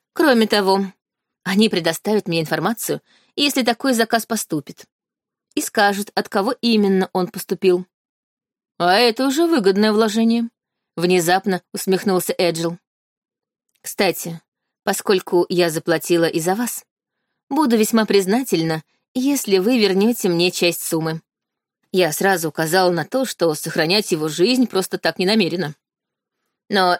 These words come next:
Эджил снова усмехнулся и фыркнул нечто невразумительное, мол, иного и не ожидал. После чего громче добавил:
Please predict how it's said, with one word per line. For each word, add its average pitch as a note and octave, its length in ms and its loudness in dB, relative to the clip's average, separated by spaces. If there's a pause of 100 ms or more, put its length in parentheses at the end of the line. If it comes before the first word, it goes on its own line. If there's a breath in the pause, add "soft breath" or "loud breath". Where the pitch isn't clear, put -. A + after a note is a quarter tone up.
(120)
Эджил A3 420 0
снова G3 360 0
усмехнулся G3 640 -2 (340)
и D#4+ 180 2
фыркнул C4 480 0
нечто G#3+ 420 0 (140)
невразумительное, F3+ 920 0
мол, E3 220 -2 (280)
иного G#3 320 4
и G3 80 4
не F#3+ 100 2
ожидал. D3+ 460 -4 (1000)
После C#4+ 320 2
чего A#3+ 360 0
громче B3 380 0
добавил: E3+ 500 0